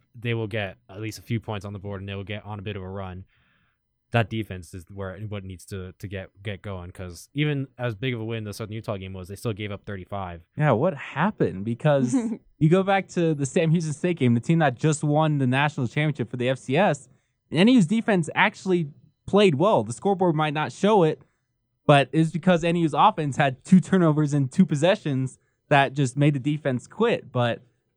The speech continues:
Speaker 2: why they decided to shut down now is strange to me, unless they're just playing better teams, and we don't, and they just got better as the season got along, and the defense just didn't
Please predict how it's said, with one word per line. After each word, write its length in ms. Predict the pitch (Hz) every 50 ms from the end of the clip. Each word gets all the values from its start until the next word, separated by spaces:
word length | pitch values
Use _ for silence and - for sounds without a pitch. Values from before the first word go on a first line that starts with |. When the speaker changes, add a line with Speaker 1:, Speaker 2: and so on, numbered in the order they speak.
| _ -
Speaker 2:
why 280 | - 139 160 180 196 202
they 60 | 190
decided 400 | 175 170 170 175 170 170 165 139
to 60 | 123
shut 300 | - - 190 180 - -
down 460 | 139 151 160 160 160 160 147 127 110
now 600 | 104 110 113 127 160 190 220 240 240 226 208 - _ _ _ _ _ _ _ _ _ -
is 300 | - 147 135 117 113 -
strange 440 | - - - - 170 165 165 160 139
to 40 | 131
me, 140 | 117 110 104
unless 260 | 110 135 180 220 220
they're 140 | - 226 185
just 200 | 170 185 175 -
playing 220 | - 190 180 160
better 220 | 139 151 139 131 123
teams, 320 | - 151 139 113 98 92
and 120 | 104 107
we 80 | 120 135
don't, 200 | 135 131 - -
and 200 | 117 117 117 117
they 80 | 131 139
just 180 | 127 123 -
got 180 | 139 123 104 95
better 180 | 123 127 123
as 140 | 113 107 95
the 40 | 98
season 280 | 101 - 113 113 110 104
got 140 | 110 101
along, 240 | 95 101 113 117 110
and 80 | 101 98
the 120 | 92 95 107
defense 300 | 110 - 117 110 101 -
just 160 | 104 - -
didn't 300 | 113 107 104 101 -